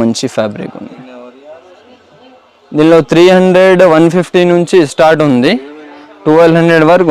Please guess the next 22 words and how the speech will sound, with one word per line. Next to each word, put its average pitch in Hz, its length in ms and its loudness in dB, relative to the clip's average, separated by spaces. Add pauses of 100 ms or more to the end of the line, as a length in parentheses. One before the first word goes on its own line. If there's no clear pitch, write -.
ఉంది. 127 180 2 (140)
ఇంకా 151 160 2 (140)
ఆర్గంజాలో 170 580 2 (100)
ఉంటాయి, 170 340 2 (720)
ఆర్గంజాలో 170 640 2 (160)
చాలా 156 300 2 (100)
ప్రింట్స్ 160 320 0
వచ్చింది 160 440 0
ఇప్పుడు, 156 280 0
కొత్త 139 320 0
కొత్త 147 180 -2 (140)
ప్రింట్స్ 139 320 -2
చూడవచ్చు 135 500 0
మీరు. 131 180 0 (1700)
ఇది 160 120 2 (120)
only 190 220 4 (100)
యాభై 160 280 2
రూపాయల 180 340 0
మీటర్ 147 300 2
ఉంటాయి. 117 280 0
ఇది 117 180 0
చూడండి 117 380 0